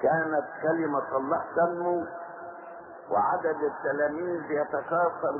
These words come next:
جدًا، وجمهور كبير من الكهنة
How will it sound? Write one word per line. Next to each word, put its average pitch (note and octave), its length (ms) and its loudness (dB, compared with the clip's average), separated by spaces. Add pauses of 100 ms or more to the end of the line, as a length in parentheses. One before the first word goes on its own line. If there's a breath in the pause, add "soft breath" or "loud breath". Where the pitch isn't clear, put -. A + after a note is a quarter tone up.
جدًا، F3+ 640 0 (840)
وجمهور C#3+ 920 2
كبير F3 400 4
من E3+ 260 0
الكهنة D3 680 2